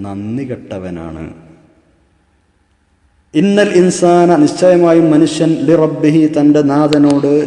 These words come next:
ലകനൂദ്, നന്ദി കെട്ടവൻ തന്നെയാണ് എന്ന് മാത്രമല്ല, വഇന്നഹു അലാ ദാലിക ലശഹീദ്, അവൻ തന്നെ അതിന് സാക്ഷിയുമാണ്. വഇന്നഹു, ഈ മനുഷ്യൻ തന്നെ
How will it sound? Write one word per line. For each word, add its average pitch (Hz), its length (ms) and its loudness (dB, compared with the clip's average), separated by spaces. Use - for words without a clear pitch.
ലകനൂദ്, 139 580 -4
നന്ദി 131 280 0
കെട്ടവൻ 143 340 -2
തന്നെയാണ് 143 640 0
എന്ന് 123 120 -2
മാത്രമല്ല, 120 420 -4
വഇന്നഹു 113 520 -4
അലാ 110 240 -4
ദാലിക 113 480 -8
ലശഹീദ്, 120 540 -4
അവൻ 123 180 -4
തന്നെ 113 260 -2
അതിന് 107 200 -8
സാക്ഷിയുമാണ്. 101 720 -6
വഇന്നഹു, 127 540 -2
ഈ 123 40 0
മനുഷ്യൻ 123 400 -2
തന്നെ 147 260 2